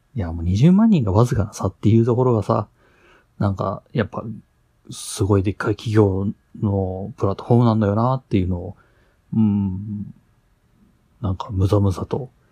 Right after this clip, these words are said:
見せつけられてるような気分ではありますよね。あ、まあ、今回そういう話でございました。うん。こんな感じで、まあ、えー、ポッドキャスト関連に対するニュースもなんかそのうちやっていきたいと思っております。なんかね、三十日に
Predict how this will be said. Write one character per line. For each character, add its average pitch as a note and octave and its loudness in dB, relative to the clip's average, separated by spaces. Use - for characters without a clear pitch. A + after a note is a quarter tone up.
見 B2+ -4
せ A2 4
つ - -10
け - -8
ら - -4
れ A2+ 0
て G#2+ 4
る A2 6
よ B2+ 4
う A#2 4
な G2 -2
気 - 0
分 F#2 0
で F2+ -2
は F2 -4
あ F#2+ -4
り A2 -8
ま A2 -10
す - -8
よ C3+ -6
ね。 C3 -6
あ、 A2 2
ま G2 2
あ、 F#2 -10
今 G#2 -2
回 F2+ -4
そ - -2
う - 2
い F2 -2
う E2+ -6
話 F#2 -4
で G#2 -2
ご G2 -2
ざ F#2 -6
い F#2 -8
ま G2+ -12
し - -16
た。 - -6
う A2 0
ん。 - -6
こ C#3 0
ん - 4
な C3 2
感 A#2 4
じ G#2+ 2
で、 G#2+ 0
ま G#2+ 2
あ、 - -20
え A2+ -2
ー、 - -10
ポ C3+ -2
ッ - -6
ド D#3+ -6
キ F3+ 0
ャ F3 2
ス - -12
ト - -18
関 G3 4
連 A#2 2
に B2 4
対 B2 0
す A2 -2
る G2 0
ニ A2 6
ュ - 8
ー G#2 4
ス - -4
も F2 -2
な F2+ -2
ん F2+ -4
か F#2+ -6
そ - -2
の G2+ 4
う F#2+ 0
ち - -4
や F2+ -2
っ - -16
て - -4
い G2+ 0
き - -12
た G#2 -2
い F2+ -4
と - -8
思 F2+ -6
っ - -14
て - -10
お - -10
り - -12
ま - -14
す。 - -20
な A#2 2
ん - 4
か G#2+ 2
ね、 F#2 -4
三 G#2+ 2
十 B2 4
日 C3 0
に G2 -6